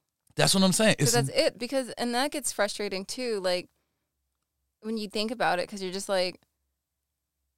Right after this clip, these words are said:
Speaker 2: you can't actually be a friend and sleep with the person, 'cause that's literally a relationship.
Speaker 1: Right.
Speaker 2: That's what you're supposed to be. Like, if you're a girlfriend, she's supposed to be your friend that you're sleeping with.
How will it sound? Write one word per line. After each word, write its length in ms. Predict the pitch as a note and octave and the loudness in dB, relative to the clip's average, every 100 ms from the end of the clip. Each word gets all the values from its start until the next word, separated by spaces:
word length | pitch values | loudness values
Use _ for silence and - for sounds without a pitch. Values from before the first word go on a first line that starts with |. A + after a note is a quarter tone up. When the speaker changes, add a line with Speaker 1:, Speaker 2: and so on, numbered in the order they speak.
| _ _ _ | _ _ _
Speaker 2:
you 160 | A#3 A#3 | -6 -6
can't 400 | - B3+ D#4 - | -4 -2 -2 -2
actually 500 | - A#3 B3 - G#3 | 0 0 0 -4 -6
be 280 | G3 G3+ G3+ | -8 -8 -8
a 40 | F#3+ | -8
friend 720 | - G#3 G3 C3 D3+ E3+ G#3 _ _ _ _ _ _ _ | -10 -8 -8 -8 -10 -12 -14 _ _ _ _ _ _ _
and 460 | G#3+ A3+ A3+ A3+ A3 - | -2 0 0 -2 -4 -8
sleep 380 | - - A#3+ A#3 | -6 -4 -4 -6
with 100 | G3 | -10
the 80 | G3+ | -12
person, 540 | - D#3+ E3+ D#3+ F3+ - _ _ | -8 -8 -6 -8 -10 -14 _ _
'cause 140 | - A3 | -10 -6
that's 240 | A3+ - | -6 -6
literally 680 | A3 B3 E4 D#4+ D#4+ D4+ D4 | -8 -2 0 2 0 0 2
a 80 | C#4 | 2
relationship. 680 | C4 A3 - D#3 - - _ _ - | 4 2 0 -4 -6 -8 _ _ -12
Speaker 1:
Right. 220 | F2+ E2+ - _ _ _ _ _ _ _ _ _ _ - | -10 -10 -14 _ _ _ _ _ _ _ _ _ _ 2
Speaker 2:
That's 240 | C4 D#4+ | 4 6
what 140 | A#4+ F#4 | 4 4
you're 180 | F#4+ A4 | 2 2
supposed 260 | F#4 G#4 | 0 -2
to 60 | F4 | -2
be. 260 | D#4+ G4+ | 0 2
Like, 160 | B3 A3 | 2 0
if 100 | A#3 | 0
you're 140 | C#4 | -2
a 40 | C#4+ | 0
girlfriend, 420 | B3+ G#4 B3 G#3 | 2 2 0 -4
she's 140 | A3+ | -6
supposed 280 | - A#3 - | -4 -2 -2
to 80 | A#3+ | -4
be 260 | G#3+ A3 G#3 | -6 -4 -4
your 120 | G3+ | -6
friend 460 | - G#3+ G#3+ F#3 | -4 -2 -2 -2
that 180 | F#3+ - | -6 -8
you're 240 | F3 F3+ F3 | -8 -6 -6
sleeping 420 | - A#3+ F3+ - | -4 -4 -6 -12
with. 200 | - | -14